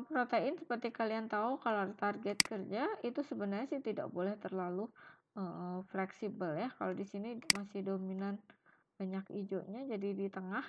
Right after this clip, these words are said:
gitu ya, menengah fleksibilitasnya ya, menengah dan cenderung fleksibel.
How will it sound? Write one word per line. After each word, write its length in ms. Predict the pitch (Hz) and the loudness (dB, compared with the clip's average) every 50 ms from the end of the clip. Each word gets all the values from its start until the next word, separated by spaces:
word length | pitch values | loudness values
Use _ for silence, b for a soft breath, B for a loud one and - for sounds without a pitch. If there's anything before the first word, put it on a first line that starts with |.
| - 285 | -6 -8
gitu 240 | - 175 - 240 | -10 -6 -6 -6
ya, 60 | 277 269 - 202 | -8 -6 -6 -6
menengah 400 | 196 185 180 175 175 190 247 302 - - _ _ | -4 -4 -4 -4 -4 -4 -4 -6 -8 -14 _ _
fleksibilitasnya 1200 | - 196 196 - _ - 190 - 190 190 185 185 185 - - 180 190 190 - 190 196 214 240 269 - _ _ _ _ _ _ - _ _ _ _ _ | -10 -10 -10 -10 _ 4 4 4 4 0 -2 -2 -4 -4 -6 -8 -8 -8 -8 -8 -6 -6 -6 -8 -10 _ _ _ _ _ _ -20 _ _ _ _ _
ya, 160 | - 220 277 - B B B B B B B B _ _ 233 | -8 -8 -8 -8 B B B B B B B B _ _ -2
menengah 400 | 220 220 226 220 226 262 285 269 | -2 0 -2 0 0 0 0 0
dan 240 | 226 220 208 202 | 2 0 0 0
cenderung 560 | - 226 214 208 202 214 208 214 214 226 254 - _ - - | 0 -2 -2 0 0 0 0 0 -2 -4 -6 -10 _ -8 -6
fleksibel. 560 | 208 196 - - - - 196 196 185 180 | -6 -6 -8 -12 -14 -12 -10 -6 -6 -6